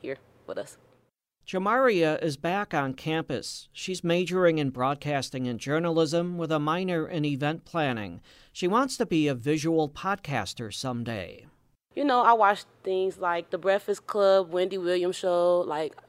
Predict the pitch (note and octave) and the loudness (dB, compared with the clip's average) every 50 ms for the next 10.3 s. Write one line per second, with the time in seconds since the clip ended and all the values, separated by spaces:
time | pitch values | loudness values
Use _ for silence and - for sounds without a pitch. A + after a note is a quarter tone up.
0 | _ - G#3+ G#3+ - - - F3 - - C#2+ D2 - - - E2 D#2 D2+ - - | _ -6 -6 -6 -6 -8 -12 -14 -12 -12 -12 -12 -12 -12 -12 -12 -12 -12 -10 -10
1 | A#3 B3 A3+ - _ _ _ _ _ _ _ _ _ - - G3+ F#3+ G3 G#3+ G#3+ | -10 -10 -12 -14 _ _ _ _ _ _ _ _ _ -2 0 0 2 4 4 4
2 | G#3 F#3+ F3 D#3+ D#3 D3+ C#3+ C#3+ D3 E3+ E3+ F#3+ - G3+ D#3+ C#3 C#3 B2 C3+ C3+ | 4 4 4 6 6 4 4 4 2 2 0 0 0 -2 -4 -2 2 2 4 4
3 | B2+ B2 - - B2 B2 C3 D3 D#3 D#3+ E3+ E3+ E3+ D#3 - - - C#3+ C#3+ C#3+ | 4 2 0 0 -2 -2 0 0 2 2 4 4 2 0 -2 -4 0 2 2 4
4 | C3+ C3 - - A2+ G2 - A#2 A2 G#2 - - A#2+ G2+ A#2 A2+ G2 - - A#2+ | 2 2 -2 -4 -4 -4 -2 -2 -2 -2 -4 -6 -6 -6 -6 -6 -6 -4 -4 -4
5 | A2+ A2 - A#2+ C3+ E3+ E3+ - - - _ - - C#3+ C3+ B2 - E3 D3+ D3 | -2 -2 0 2 2 0 0 -2 -6 -16 _ -6 -2 -2 0 0 0 0 2 2
6 | D3+ E3+ F#3 - - G#3+ D#3 - C3+ D3 D3 D#3 E3+ D3+ D#3 D3 C3 C#3 C3+ B2+ | 4 4 2 2 0 -2 -2 -2 0 2 2 2 2 2 2 2 2 4 2 2
7 | C3 B2+ B2 A#2 - B2 A#2+ A#2 B2 A#2+ A#2 - - - A#2+ A#2 A2+ A#2+ A2+ G#2+ | 2 2 0 0 0 -2 0 2 2 0 0 -2 -4 -4 -4 -2 -2 -2 -2 0
8 | A2+ B2+ C#3 C#3 C3 A#2+ A2+ A2+ A#2+ B2+ - - C#3+ C3+ - - - F#3+ G3 A3+ | 0 2 2 2 2 2 0 0 -2 -4 -2 -2 -2 -2 -4 -4 -2 0 0 2
9 | A#3+ B3 A#3+ - - - C#3 C#3 C#3+ D3 D#3+ D#3+ D#3 E3+ E3 - - - G3+ F#3+ | 2 0 -2 -4 -6 -4 -4 -2 0 0 0 0 0 -2 -2 -2 0 2 2 4
10 | F#3+ E3+ C#3 A2 F2+ E2+ | 4 4 2 2 0 -2